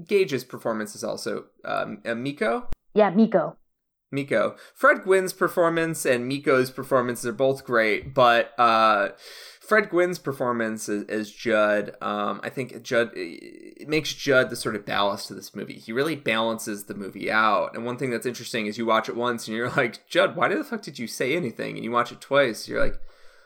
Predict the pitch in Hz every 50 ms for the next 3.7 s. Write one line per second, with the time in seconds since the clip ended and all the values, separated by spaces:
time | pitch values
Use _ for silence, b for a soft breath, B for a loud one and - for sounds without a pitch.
0 | b b b b b b b - 104 139 190 233 277 240 - - - 120 117 -
1 | - 110 101 104 113 117 127 139 156 - 127 - - 95 - - 104 117 127 127
2 | 120 127 139 147 156 139 123 120 110 120 117 113 107 - - _ _ _ _ _
3 | _ _ _ _ _ _ - 143 180 - 403 370 - -